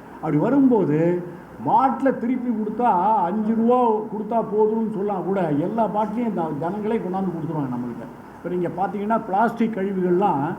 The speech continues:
டெய்லி காலைல பாத்தீங்கன்னா ரோடுகள்ல, நாடுகள்ல எங்க பார்த்தாலும் ஒரு பெரிய சாக்கை வச்சுக்கிட்டு அங்கங்க கிடக்கிற பா-, பிளாஸ்டிக் பாட்டிலை தூக்கி போட்டுக்கிட்டே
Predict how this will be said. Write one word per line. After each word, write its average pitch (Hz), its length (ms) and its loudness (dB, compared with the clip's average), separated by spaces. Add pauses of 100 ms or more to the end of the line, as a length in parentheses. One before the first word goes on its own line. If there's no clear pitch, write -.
(320)
டெய்லி 240 280 2
காலைல 190 360 0
பாத்தீங்கன்னா 202 440 -2
ரோடுகள்ல, 190 500 0
நாடுகள்ல 180 500 -2
எங்க 175 140 -4
பார்த்தாலும் 175 600 0 (480)
ஒரு 151 120 0
பெரிய 220 360 0
சாக்கை 220 380 2
வச்சுக்கிட்டு 190 380 -2
அங்கங்க 196 340 0
கிடக்கிற 190 340 -4
பா-, 165 400 -2 (120)
பிளாஸ்டிக் 214 380 -2
பாட்டிலை 165 320 -4
தூக்கி 185 200 -4
போட்டுக்கிட்டே 151 420 -2